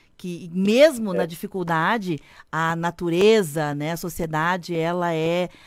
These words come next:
Speaker 1: abundante. Veja bem que mesmo num ano difícil, quantas coisas boas a gente falou, né? Quantas reflexões importantes. Então, eh, me parece que também tem um,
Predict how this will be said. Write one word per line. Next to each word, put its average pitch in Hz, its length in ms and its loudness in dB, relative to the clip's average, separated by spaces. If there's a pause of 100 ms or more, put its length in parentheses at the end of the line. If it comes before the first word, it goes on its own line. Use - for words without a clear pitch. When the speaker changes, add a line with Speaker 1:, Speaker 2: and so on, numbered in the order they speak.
Speaker 1:
abundante. 175 760 -2
Veja 160 240 -4
bem 175 240 -8
que 180 100 -14
mesmo 202 400 -4
num 202 200 -6
ano 180 180 -6
difícil, 202 640 -10 (240)
quantas 311 420 -2
coisas 240 380 -4
boas 190 320 -4
a 180 60 -4
gente 180 200 -10
falou, 175 440 -6
né? 175 100 -6
Quantas 247 320 -8
reflexões 208 680 -10
importantes. 165 600 -10
Então, 180 300 -6 (440)
eh, 175 160 0
me 180 120 -2
parece 214 460 2
que - 80 -12
também 214 260 -6
tem 214 220 -6
um, 220 100 -6